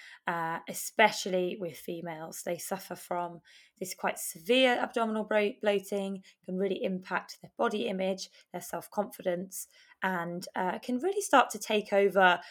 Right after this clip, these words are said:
their life in a sense of it becomes a constant and continuous thought. So before I kind of dive into this a bit more, I do want everyone to know and reassure that their patients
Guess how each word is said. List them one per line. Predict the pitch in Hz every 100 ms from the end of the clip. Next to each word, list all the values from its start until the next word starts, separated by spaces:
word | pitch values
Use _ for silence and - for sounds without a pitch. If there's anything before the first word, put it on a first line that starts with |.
| -
their | 208 202
life | 208 233 -
in | 202
a | 196
sense | 196 196 -
of | 190
it | 196 -
becomes | 214 220 185
a | 190
constant | - 208 208 - 190 208
and | 190 185
continuous | 185 - 185 180 170 - -
thought. | 185 156 - - - - - - -
So | - 262 254 247 - _ _ _
before | 254 - - 320 320
I | 277
kind | 233 220
of | 185 _ -
dive | 202 202
into | 202 190
this | 196 190
a |
bit | 190 185
more, | 180 175
I | 175
do | 175 214 196
want | 196
everyone | 196 180 190 185
to | 185
know | 180 175
and | 180
reassure | 202 214 190 - 240 247 233
that | -
their | - 190
patients | 190 208 202 - - 202 208 -